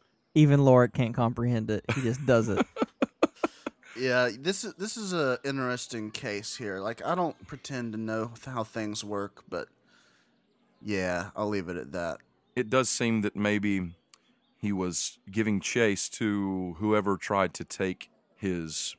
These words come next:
Speaker 3: flying stick. I don't know what that means, but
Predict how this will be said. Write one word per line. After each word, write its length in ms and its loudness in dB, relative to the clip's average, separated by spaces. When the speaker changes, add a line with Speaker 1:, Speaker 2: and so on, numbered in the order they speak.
Speaker 3:
flying 420 0
stick. 540 -2
I 80 -2
don't 120 0
know 100 0
what 120 -4
that 180 0
means, 380 -2
but 200 -8